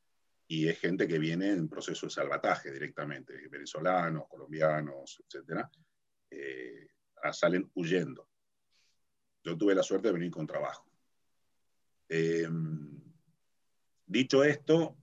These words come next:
a ver, algunos comentarios para, mencionabas que está de medio de moda el tema en Argentina, por ejemplo, del tema de salir. Algunas cosas que veo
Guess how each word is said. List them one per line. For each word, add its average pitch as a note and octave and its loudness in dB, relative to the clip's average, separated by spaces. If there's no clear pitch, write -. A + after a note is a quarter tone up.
a G2 2
ver, F#2 4
algunos A2+ 2
comentarios G#2+ 6
para, E2+ 2
mencionabas G2+ 4
que F#2 4
está G#2 6
de G2+ 6
medio G#2 6
de F#2+ 6
moda G#2+ 8
el F2+ 2
tema G#2+ 6
en F2+ 2
Argentina, F#2+ 0
por D#2+ -2
ejemplo, F2+ -2
del D#2+ -8
tema F2+ -8
de E2 -2
salir. A2+ 6
Algunas C3+ 6
cosas - 4
que G#2 6
veo B2 8